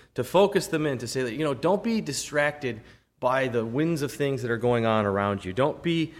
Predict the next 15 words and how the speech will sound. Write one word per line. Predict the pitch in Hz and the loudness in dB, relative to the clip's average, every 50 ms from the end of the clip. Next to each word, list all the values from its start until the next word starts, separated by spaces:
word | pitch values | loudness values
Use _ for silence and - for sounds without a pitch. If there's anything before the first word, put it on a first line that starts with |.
| - - - - _ - | -20 -20 -20 -20 _ 0
um, | 113 107 104 98 92 85 82 - - - - _ _ _ _ _ _ _ _ - - - - - _ _ _ _ _ _ _ _ _ _ _ _ _ _ _ - - - - - _ _ - - - 101 101 | 2 2 2 2 0 -2 -6 -10 -14 -20 -20 _ _ _ _ _ _ _ _ -20 -20 -20 -20 -20 _ _ _ _ _ _ _ _ _ _ _ _ _ _ _ -20 -20 -20 -20 -20 _ _ -16 -14 -12 -12 -8
distracted | 95 107 - - - 131 127 123 123 120 113 | -6 -4 -4 0 2 4 2 2 2 0 -2
is | 107 104 | -2 -2
still, | - - 113 98 95 90 - | 0 0 0 0 0 -6 -10
still | - - - 127 113 | -12 -4 0 0 0
the | 104 90 | 2 2
best | 104 90 - - | 0 -2 0 -2
word. | 104 98 92 | 0 0 2
I'll, | 90 92 92 - | 0 0 -2 -2
I'll | 104 95 78 98 98 | -4 -2 -2 -4 -4
go | 87 104 104 | -2 0 2
with | 101 98 95 - | 2 0 0 0
that. | 107 104 92 - - - - - _ _ _ _ _ | 0 0 0 -2 -4 -10 -20 -20 _ _ _ _ _
Um, | 117 113 104 98 90 90 - - - - - _ _ _ _ _ _ _ _ _ _ _ _ _ _ _ _ _ _ _ _ _ _ _ _ _ _ _ _ - | 2 4 4 4 2 0 -4 -10 -14 -20 -20 _ _ _ _ _ _ _ _ _ _ _ _ _ _ _ _ _ _ _ _ _ _ _ _ _ _ _ _ -8
be | 117 143 170 185 180 160 - - - | -4 -2 0 0 0 0 -2 -6 -10